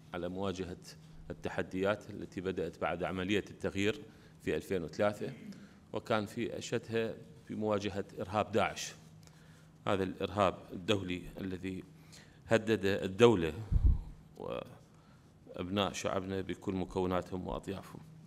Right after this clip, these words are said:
تمكن الشعب من الانتصار والاستمرار في بناء الدولة ومؤسساته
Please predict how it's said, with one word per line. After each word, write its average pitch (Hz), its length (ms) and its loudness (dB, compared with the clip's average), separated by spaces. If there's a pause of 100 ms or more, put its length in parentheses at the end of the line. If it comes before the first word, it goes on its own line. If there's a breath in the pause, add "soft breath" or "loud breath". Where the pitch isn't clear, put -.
(240)
تمكن 120 320 2
الشعب 92 380 4
من 95 100 -4
الانتصار 95 760 0 (560 loud breath)
والاستمرار 101 1500 2 (200)
في 98 160 -2
بناء 95 340 -2 (120)
الدولة 110 540 4
ومؤسساته 107 920 0